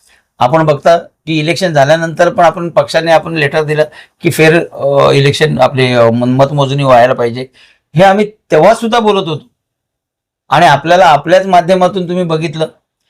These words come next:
की हितेंद्र ठाकूर साहेब हे पडणं अशक्य आहे,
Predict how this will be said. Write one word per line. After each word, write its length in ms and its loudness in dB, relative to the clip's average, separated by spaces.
की 160 4
हितेंद्र 600 0
ठाकूर 320 0
साहेब 460 0
हे 300 2
पडणं 460 0
अशक्य 500 -4
आहे, 240 -2